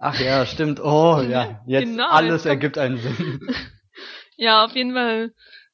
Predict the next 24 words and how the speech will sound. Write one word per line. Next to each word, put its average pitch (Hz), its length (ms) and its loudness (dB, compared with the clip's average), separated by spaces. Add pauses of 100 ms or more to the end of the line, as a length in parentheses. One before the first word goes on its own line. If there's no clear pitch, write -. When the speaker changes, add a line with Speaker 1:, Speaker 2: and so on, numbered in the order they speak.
Speaker 2:
ist, 233 220 -6
ich 247 160 0
find's 269 220 2
immer 233 160 2
noch 220 160 2
nett, 220 200 0
dass 220 180 -2
er 208 80 -2
immer 196 100 -4
noch 196 160 -6
da 165 260 2
ist, 202 220 -4
so. 190 180 -2
Das 190 160 -6
gehört 202 240 0
irgendwie 196 300 -2
auch 190 120 -2
dazu, 233 400 -2
dass 208 360 0
man 196 200 -4
bei 196 140 -2
jedem 214 380 -2
Fast-Film 220 960 -2
fragt, 196 420 -8